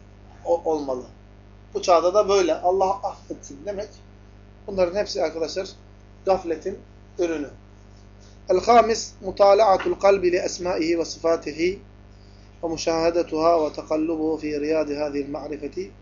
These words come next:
ve, ve meyadiniha. Kalp ile arkadaşlar Allah Teala'nın isim ve sıfatlarını ne yapmak?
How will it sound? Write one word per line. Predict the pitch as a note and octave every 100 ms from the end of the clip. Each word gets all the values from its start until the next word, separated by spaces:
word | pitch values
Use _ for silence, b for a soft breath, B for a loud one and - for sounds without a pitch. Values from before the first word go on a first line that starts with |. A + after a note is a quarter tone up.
| - - - D#3
ve, | D3+ D#3
ve | D3
meyadiniha. | D3 C#3+ C#3 D3 C3+ B2+ - - - - - - - - - - - - - - - - - - - - -
Kalp | G#3+ G#3
ile | F#3
arkadaşlar | F3 D#3 E3 D3+ - F3
Allah | E3 E3+ E3
Teala'nın | D#3 D#3 E3+ F#3
isim | - - F3 D#3+
ve |
sıfatlarını | C#3 - - - D3+ C#3+ C#3+ E3
ne |
yapmak? | D#3 D3+